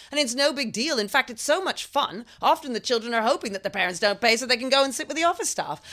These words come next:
I mean, it's, it's, it's utterly ridiculous what they, what they say. And then they send us death threats saying we hate children. Oh yes, I wake up every morning and get to school at six thirty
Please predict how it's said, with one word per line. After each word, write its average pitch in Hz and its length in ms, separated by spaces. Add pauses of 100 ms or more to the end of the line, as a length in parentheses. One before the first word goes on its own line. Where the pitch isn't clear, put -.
(140)
I 349 100
mean, 370 180
it's, - 160
it's, - 220
it's 320 220
utterly 403 320
ridiculous 254 600
what 160 180
they, 175 140 (100)
what 202 200
they 185 140
say. - 500 (180)
And 262 140
then 330 140
they 370 100
send 277 240
us 240 120
death 220 260
threats - 400 (120)
saying 240 280
we 226 140
hate 202 200
children. 180 460
Oh 262 80
yes, 247 260
I 311 160
wake 339 220
up 294 140
every 285 180
morning 214 300
and 202 80
get 240 140
to 277 60
school 294 220
at 262 100
six 285 220
thirty 254 480